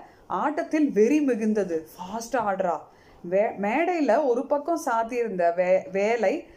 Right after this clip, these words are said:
தேவராட்டி கையில் எடுத்துக்கொண்டான். தேவராளன் அதை அவள் கையிலிருந்து பிடுங்க முயன்றான். அந்த டான்ஸ்க்கு நடுவுலயே வந்து என்ன ஆறுது,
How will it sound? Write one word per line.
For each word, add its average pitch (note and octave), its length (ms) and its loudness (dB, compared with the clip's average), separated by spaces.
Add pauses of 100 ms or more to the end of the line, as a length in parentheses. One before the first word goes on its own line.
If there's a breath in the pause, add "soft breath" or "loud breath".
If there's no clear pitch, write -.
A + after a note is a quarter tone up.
(180 loud breath)
தேவராட்டி B3 600 2
கையில் G#3+ 320 -2
எடுத்துக்கொண்டான். F#3 800 -4 (380 loud breath)
தேவராளன் C4+ 680 2
அதை G#3 460 0
அவள் G#3+ 320 -2
கையிலிருந்து C4 600 0
பிடுங்க D4+ 400 0
முயன்றான். F#3+ 600 -4 (260 loud breath)
அந்த G#3+ 180 -4
டான்ஸ்க்கு A#3+ 520 -2
நடுவுலயே A3+ 640 -2
வந்து G#3 220 -4
என்ன G3 300 -4
ஆறுது, F#3 220 0